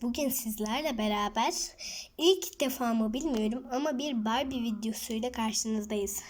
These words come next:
Evet, bu videomuzun adı Minişler Hayvanat Bahçesi'nde olacak.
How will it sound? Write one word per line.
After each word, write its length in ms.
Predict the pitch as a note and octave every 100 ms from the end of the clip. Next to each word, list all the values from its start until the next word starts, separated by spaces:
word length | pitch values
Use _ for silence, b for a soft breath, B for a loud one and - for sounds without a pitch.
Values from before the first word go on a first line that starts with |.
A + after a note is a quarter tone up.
| B
Evet, 440 | C#4 C4 G#3+ - - - - B B B -
bu 120 | D#4+
videomuzun 680 | E4 D#4 B3+ B3 A3+ A3 G#3+
adı 340 | G3+ G#3 A3 B3+ F4 - B B B B -
Minişler 1080 | A3+ A3+ B3 C4 - - G3+ A#3 F4+ - - - - - B B B B B -
Hayvanat 600 | A3+ A3+ A#3 B3+ B3 -
Bahçesi'nde 680 | G3 - - - F#3+ F#3+
olacak. 360 | F3+ E3 F3+ F3